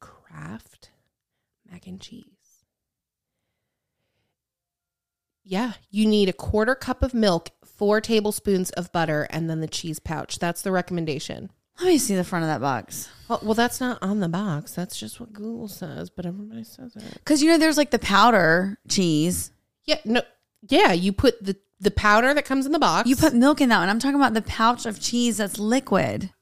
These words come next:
Speaker 1: Oh, I don't buy that. I want the cancer powder. <laughs>
Speaker 2: Oh, no, honey. Yeah, the powder, of course. Yes, you mix that.
Speaker 1: That's why I was like, "You're crazy, dry-ass macaroni and cheese."
Speaker 2: No.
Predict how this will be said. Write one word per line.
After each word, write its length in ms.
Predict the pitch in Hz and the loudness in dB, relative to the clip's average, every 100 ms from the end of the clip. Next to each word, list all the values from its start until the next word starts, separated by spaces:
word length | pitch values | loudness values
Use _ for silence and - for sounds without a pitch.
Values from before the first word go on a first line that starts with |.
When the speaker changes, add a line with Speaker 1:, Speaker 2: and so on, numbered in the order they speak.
| - | 2
Speaker 1:
Oh, 180 | 285 269 | 6 6
I 200 | 226 233 | 6 4
don't 160 | 220 | 2
buy 160 | 185 143 | -2 -4
that. 260 | 117 - - _ _ _ _ _ _ _ - | -6 -12 -16 _ _ _ _ _ _ _ 2
I 220 | 220 247 | 4 4
want 180 | 254 240 | 2 -2
the 60 | |
cancer 380 | - 214 196 180 | -2 0 0 -2
powder. 360 | 175 113 90 196 | -2 -4 -2 -2
<laughs> 40 | - - - - - - - - - - 311 | -2 -4 -10 -12 -14 -18 -18 -20 -20 2 6
Speaker 2:
Oh, 280 | 392 381 240 | 8 8 4
no, 720 | 196 185 220 170 131 110 170 | 4 4 6 6 4 0 -4
honey. 400 | 175 156 113 104 - | -4 -4 -6 -10 -2
Yeah, 280 | 277 269 | 4 4
the 140 | 202 226 | 4 0
powder, 460 | - 381 539 339 | 0 4 6 8
of 140 | 240 - | 6 2
course. 640 | - 453 392 214 185 - | 4 6 6 6 2 0
Yes, 320 | 330 294 233 226 | 4 4 4 0
you 80 | |
mix 240 | 208 175 - | -2 -4 -4
that. 320 | 156 120 87 | -4 -4 -4
Speaker 1:
That's 200 | - - | -4 2
why 160 | 330 311 | 4 6
I 60 | |
was 220 | 302 302 | 6 4
like, 500 | 285 294 285 269 262 - _ - | 4 6 6 4 0 -10 _ -6
"You're 220 | 233 392 | -2 -2
crazy, 600 | - - 339 494 392 285 | -4 -8 -4 -2 0 0
dry-ass 800 | 202 190 233 262 233 233 240 - | 0 2 4 6 4 4 2 2
macaroni 720 | 254 247 254 233 240 240 226 | 2 2 2 0 2 2 2
and 120 | 208 202 | 2 0
cheese." 680 | - 392 359 320 226 196 | -4 0 2 2 0 0
Speaker 2:
No. 460 | 240 226 180 156 185 | 4 4 4 2 -2